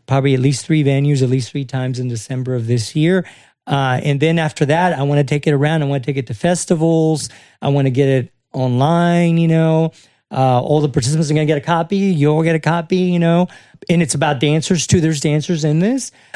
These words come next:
Uh, it's really mostly musicians, but there's some dancers. Dancers are included in it. And there, some of their lives. And, uh, but, uh, at the end of the day, it's,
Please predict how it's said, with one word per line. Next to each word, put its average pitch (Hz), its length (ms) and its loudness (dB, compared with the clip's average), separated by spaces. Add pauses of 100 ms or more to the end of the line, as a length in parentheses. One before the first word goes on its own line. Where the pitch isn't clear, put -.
(120)
Uh, 156 240 0
it's 135 140 0
really 175 220 2
mostly 175 500 0
musicians, 175 560 0
but 147 120 -4
there's 143 160 0
some 151 120 0
dancers. 131 380 -4
Dancers 165 320 0
are 185 60 2
included 156 420 0
in 156 120 2
it. 160 140 2
And 139 180 -2 (340)
there, 151 300 0
some - 320 -2
of 143 60 2
their 147 160 2
lives. 147 540 2
And, 127 160 -2
uh, 127 540 0 (500)
but, 147 400 0
uh, 147 300 0
at 160 120 0
the 180 80 2
end 202 100 2
of 254 40 2
the 233 60 2
day, 214 300 2
it's, 131 120 -4